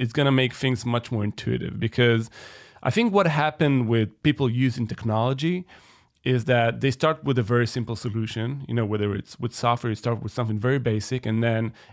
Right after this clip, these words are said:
as you scale your company, your organization, you switch to more complex software. The problem with more complex software that over time they, you know, obviously their customers are enterprise, bigger customers.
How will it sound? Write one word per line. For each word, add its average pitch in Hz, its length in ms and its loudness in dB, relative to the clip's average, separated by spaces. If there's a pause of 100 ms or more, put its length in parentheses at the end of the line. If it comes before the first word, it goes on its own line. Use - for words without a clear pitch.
(100)
as 135 160 0
you 135 60 2
scale 120 280 0
your 107 140 0
company, 151 480 0
your 110 100 2
organization, 113 720 0
you 113 140 -4
switch 131 420 -6
to 120 100 -4
more 107 300 -2
complex 107 680 -4 (220)
software. - 580 -2 (420)
The - 60 -4
problem 240 440 4
with 151 120 6
more 135 220 4
complex 123 440 -2
software 180 440 2
that 117 360 2 (400)
over 147 260 4
time 151 360 4
they, 120 180 4
you 123 180 -2 (200)
know, 139 280 4
obviously 127 300 2
their 117 240 4
customers 139 480 0
are 120 140 -2
enterprise, 113 680 0 (200)
bigger 120 560 4 (180)
customers. 113 600 0